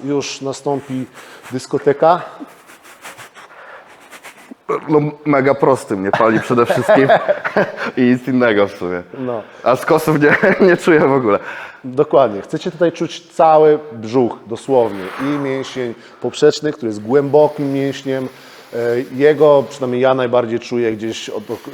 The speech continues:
Speaker 1: okolice od pępka w dół. E, skosy jak najbardziej. E, trochę też będą tutaj pracowały zginacze biodra, ponieważ to też są mięśnie stabilizujące.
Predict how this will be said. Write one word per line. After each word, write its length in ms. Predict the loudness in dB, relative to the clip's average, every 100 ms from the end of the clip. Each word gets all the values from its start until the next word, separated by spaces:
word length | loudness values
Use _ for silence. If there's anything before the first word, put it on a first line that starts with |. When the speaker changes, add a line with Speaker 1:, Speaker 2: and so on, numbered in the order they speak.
| -10 -12 -8
Speaker 1:
okolice 500 | -4 -4 -4 -4 -2
od 120 | -2 -2
pępka 400 | -2 -2 0 0
w 120 | 0
dół. 240 | 0 0 0 -10 -18 -20 -20 -20 _ _ _ -14
E, 420 | -8 -6 -6 -8 -12 -20 -20 -18
skosy 400 | 0 2 2 2
jak 140 | 2
najbardziej. 680 | 2 2 4 4 2 2 0 -4 -20 -20 _ -4
E, 180 | -4
trochę 300 | -2 0 2
też 160 | 0 -4
będą 200 | -4 -6
tutaj 160 | -4 -4
pracowały 500 | -4 -4 0 0 0
zginacze 420 | -6 -6 -6 -4
biodra, 280 | -4 0 -2
ponieważ 340 | -4 -8 -8
to 100 | -10
też 320 | 0 2 2
są 140 | 0 -4
mięśnie 420 | -4 -6 -6 -12
stabilizujące. 840 | -8 -6 -6 -4 -2 -2 -2 -12